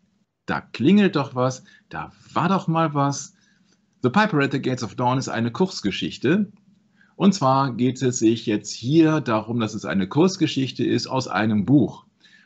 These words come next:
Und bei dem Piper at the Gates of Dawn, da geht es eben um Mole und Reds Suche für den vermissten, äh, Ottersohn Portly. Und dann haben sie ihn eben gefunden in der Obhut des Gottes. Na,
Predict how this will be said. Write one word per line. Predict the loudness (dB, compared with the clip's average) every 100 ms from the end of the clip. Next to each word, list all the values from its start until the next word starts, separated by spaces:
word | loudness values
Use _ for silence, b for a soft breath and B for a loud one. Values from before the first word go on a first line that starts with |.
| b
Und | 0 0 0 -6
bei | -2 0
dem | 0
Piper | 0 0 2 0
at | -2
the | -2
Gates | -2 -4
of | -8
Dawn, | -4 0 0 -2
da | -4 -2
geht | -4 -6
es | -6
eben | -2 -2 0
um | 0 2
Mole | 4 4 4
und | 2
Reds | 2 0 -2
Suche | -6 2 2 4 0 0 -2
für | -2 0 2
den | 2 2 2
vermissten, | -2 0 -2 -6 -4 0 4 6 4
äh, | 4 0 2 2 0 -4 B B B B
Ottersohn | 0 2 4 2 2 2 2 2
Portly. | 2 2 0 -2 0 0
Und | -2 -2 -2 -2
dann | -2 -2
haben | -2 -2
sie | -2
ihn | -2
eben | 0 0 -2
gefunden | -4 -2 0 0 2 2 4
in | 4 4
der | 4
Obhut | 0 0 -2 0
des | -2
Gottes. | 0 2 2 2 0 -2
Na, | 0 0 -2